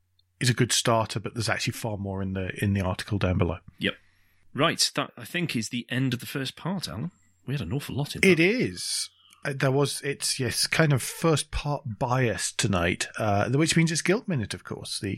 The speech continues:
Speaker 1: quick break in the show where we ask for a tad of financial support to keep the lights on and the hosting running. If you feel that the Motoring Podcast is worth a small consideration every month,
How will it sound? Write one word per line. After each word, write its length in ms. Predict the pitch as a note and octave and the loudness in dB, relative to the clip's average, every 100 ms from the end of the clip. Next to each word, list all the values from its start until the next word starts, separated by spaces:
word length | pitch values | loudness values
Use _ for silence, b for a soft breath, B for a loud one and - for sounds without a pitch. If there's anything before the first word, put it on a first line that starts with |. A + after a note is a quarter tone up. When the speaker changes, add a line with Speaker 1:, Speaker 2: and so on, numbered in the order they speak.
| - | -4
Speaker 1:
quick 220 | A2+ G2+ | -8 0
break 240 | B2+ D#3+ | 4 4
in 80 | D#3+ | 2
the 40 | C3 | 2
show 220 | C#3 C#3+ | 2 2
where 100 | C#3 | 2
we 100 | C#3+ | 4
ask 180 | D3 - | 2 0
for 80 | E3 | -8
a 40 | |
tad 280 | - A3 A#3 | -2 0 0
of 80 | - | 0
financial 420 | B2 A2+ G#2 A#2 | -4 -2 -4 -6
support 300 | - G2+ G2+ | -6 -8 -8
to 60 | |
keep 120 | - - | -10 -6
the 80 | |
lights 240 | G#2 G#2 - | -6 -4 -4
on 140 | G2+ B B B B B | -4 B B B B B
and 220 | B2+ B2+ | 0 2
the 60 | A#2+ | 2
hosting 400 | G#2 F2+ - E2+ | 0 -4 -4 -4
running. 260 | E2+ G2 - _ - - | -4 -6 -10 _ -8 -4
If 160 | - | 0
you 60 | - | 0
feel 160 | - A2+ | 4 4
that 40 | |
the 40 | B2 | 6
Motoring 280 | C3 C#3 C3+ | 4 4 0
Podcast 400 | D3 E3+ E3 E3+ | 2 2 0 -2
is 100 | F#3+ | 0
worth 200 | G3+ - | -2 0
a 40 | |
small 460 | - - F3 D#4 G#3+ | -6 0 4 4 2
consideration 640 | D3+ C3+ A#2 G2+ G2+ F#2+ | -6 -8 -4 -2 -2 -2
every 120 | F#2 | 0
month, 200 | G#2 A2 | 2 0